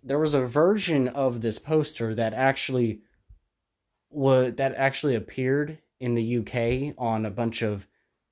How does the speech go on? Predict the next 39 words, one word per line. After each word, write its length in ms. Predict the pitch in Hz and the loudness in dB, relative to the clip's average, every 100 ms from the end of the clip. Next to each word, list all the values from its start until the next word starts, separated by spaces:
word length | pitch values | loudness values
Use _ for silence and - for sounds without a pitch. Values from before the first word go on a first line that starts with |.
| _ - | _ -10
uh, 120 | 117 | -6
buses 600 | 98 104 104 - 139 135 | -4 -2 -2 0 0 0
as, 140 | 123 107 | -2 -4
like, 140 | 107 | -4
an 80 | 104 | -4
advertising 680 | 104 104 107 117 117 123 | -4 -4 -4 -2 0 -2
thing, 300 | 117 127 123 | -2 -2 0
you 60 | 110 | -2
know, 180 | 101 92 | -4 -8
like, 160 | 98 95 | -12 -6
on 140 | 101 | -4
bu-, 140 | 101 - | -4 -2
you 80 | |
know, 120 | 107 98 | -2 0
that 180 | 101 | -2
they 80 | 101 | -2
do 140 | 98 104 | -2 0
on 120 | 98 | -2
buses. 500 | 101 104 127 123 - _ _ _ _ - _ _ _ | -2 -2 -2 -4 -6 _ _ _ _ -20 _ _ _
It 120 | 151 | 2
was 200 | 139 131 | 4 6
a, 160 | 131 123 | 2 2
it 60 | |
was, 220 | 156 151 135 | 4 4 2
it 160 | 156 | 0
was 180 | 135 123 | 2 0
basically 640 | 110 135 151 - 180 185 | 0 0 0 0 0 0
the 100 | 143 | 2
same 420 | 123 127 123 110 | 0 0 2 0
poster, 480 | 104 117 113 - 151 | -2 -2 -2 0 0
except 380 | 139 123 113 - | 2 2 -2 -2
it 80 | 113 | -4
was, 300 | 107 101 - _ _ _ _ - | -2 -4 -8 _ _ _ _ -4
it 60 | |
had 220 | 123 101 95 _ _ | -2 -2 -6 _ _
several, 800 | - - - 214 220 170 143 131 | -4 0 4 4 4 4 6 4
several 440 | 110 - 139 120 113 | 2 0 0 0 -2
different 440 | 104 104 107 95 _ _ _ _ _ _ _ _ | -4 -8 -10 -10 _ _ _ _ _ _ _ _
differences. 720 | - 120 - 104 - 76 101 | 0 2 2 -2 -2 -6 -10